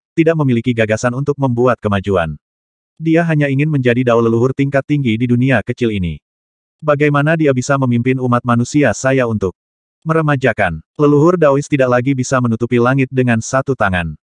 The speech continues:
Sekarang, dia mencoba memenangkan Wu Qi dengan dalih menutup kota, hanya karena dia juga tidak bisa mendapatkan warisan dari Master Pedang Bayangan, segel tanah kekacauan telah dilonggarkan.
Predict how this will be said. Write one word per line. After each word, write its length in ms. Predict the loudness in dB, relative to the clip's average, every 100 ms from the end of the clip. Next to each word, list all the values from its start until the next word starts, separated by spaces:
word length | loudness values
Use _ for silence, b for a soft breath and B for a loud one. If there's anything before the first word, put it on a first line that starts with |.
| _ _
Sekarang, 640 | _ -6 -2 0 0 -2 -6 -12 _ _
dia 160 | 0 0
mencoba 320 | 2 0 0
memenangkan 480 | 0 0 0 0 -2
Wu 160 | -2 0
Qi 160 | 0 0
dengan 160 | 0
dalih 240 | 0 0 0
menutup 320 | -2 -2 -2
kota, 400 | 0 0 -2 -4 _ _
hanya 240 | -2 -2 0
karena 320 | 0 0 0
dia 160 | 0
juga 160 | 0 -2
tidak 320 | 0 -2 -2
bisa 160 | -2 0
mendapatkan 480 | 0 0 0 0 0
warisan 400 | 0 -2 -2 0
dari 240 | 0 0
Master 320 | 0 0 -2
Pedang 320 | 0 0 0
Bayangan, 480 | 0 0 0 0 -4 -10
segel 400 | -6 -2 0 0
tanah 240 | 0 -2
kekacauan 560 | -4 -4 -2 0 0 0
telah 240 | -2 -2
dilonggarkan. 640 | 0 -2 0 -2 -2 -4